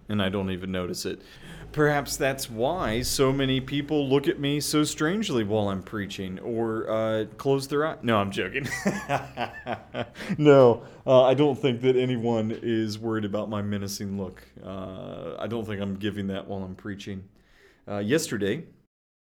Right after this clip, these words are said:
uh, church, yeah, church went well yesterday. You know, a, a Sunday for our family is an interesting thing.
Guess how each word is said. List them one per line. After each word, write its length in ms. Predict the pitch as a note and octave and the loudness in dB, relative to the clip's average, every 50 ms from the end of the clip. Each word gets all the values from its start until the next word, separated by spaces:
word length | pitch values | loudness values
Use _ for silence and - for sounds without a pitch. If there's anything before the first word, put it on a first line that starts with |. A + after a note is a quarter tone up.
| _ _ _ _ _ - - - | _ _ _ _ _ -20 -20 -14
uh, 240 | A2 G#2 G2+ G2+ G2 | -12 -12 -12 -12 -12
church, 720 | G2 - - A#2+ C3 C#3+ C3 - - - - - - - - | -10 -8 -6 -6 -6 -8 -10 -14 -14 -14 -16 -18 -20 -14 -10
yeah, 160 | D#3 G#3 A3+ G#3+ | -8 -8 -8 -8
church 280 | - - A#3 G#3 - | -8 -10 -10 -8 -8
went 140 | A3+ G#3 E3 | -8 -8 -6
well 240 | F3 F3 F#3+ G3 F3+ | -4 -4 -2 -2 -2
yesterday. 600 | B2+ C#3+ - - - - F#2+ G2+ F2+ F2+ F2+ F2+ - | -4 -6 -6 -8 -10 -12 -10 -8 -8 -10 -10 -14 -14
You 80 | - A2 | -10 -8
know, 320 | A2 A2 A2+ A#2 A2 - | -6 -6 -6 -6 -8 -8
a, 220 | - G2+ - - B2 | -8 -8 -6 -6 -6
a 20 | |
Sunday 600 | A#2+ - - G3+ G#3 G3+ F#3 D#3+ D3 D3 C#3 C#3 - - - - _ _ _ _ _ _ | -4 -4 -4 -4 -2 -2 -2 -2 -2 -2 -4 -6 -10 -18 -20 -20 _ _ _ _ _ _
for 380 | - - - B2+ A#2+ A#2 A#2 - | -14 -6 -2 -2 0 0 0 -2
our 120 | A#2 A2 | -2 -4
family 380 | G#2+ - C3 A#2+ A#2 A#2 A2 G#2+ | -4 -4 -4 -4 -4 -2 -4 -4
is 100 | F#2+ G2+ | -6 -6
an 80 | G#2 | -8
interesting 580 | - - G#2+ G2 G2 - G#2+ - - - G2 F2+ | -10 -8 -8 -8 -8 -8 -10 -12 -10 -10 -10 -10
thing. 320 | - - F2+ E2+ F2 F2 | -8 -10 -10 -12 -12 -16